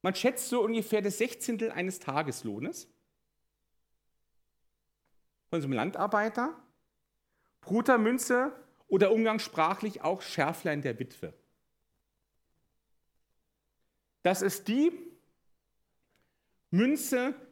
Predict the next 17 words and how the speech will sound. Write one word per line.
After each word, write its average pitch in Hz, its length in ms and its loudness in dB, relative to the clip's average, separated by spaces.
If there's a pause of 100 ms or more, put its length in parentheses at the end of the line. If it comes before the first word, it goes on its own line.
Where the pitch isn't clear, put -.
(160)
die 202 100 -2
die 226 140 4
arme 185 360 6
Witwe 233 320 0
mal 196 240 4
im 202 100 -2
Tempel 208 360 2
gegeben 156 500 0
hat. - 300 -6 (520)
Da 165 60 4
haben 160 100 2
viele 285 300 4
was 254 160 2
gegeben. 147 600 2 (1900)
Auch - 120 -18
mal 123 120 -2
Silber. 156 640 2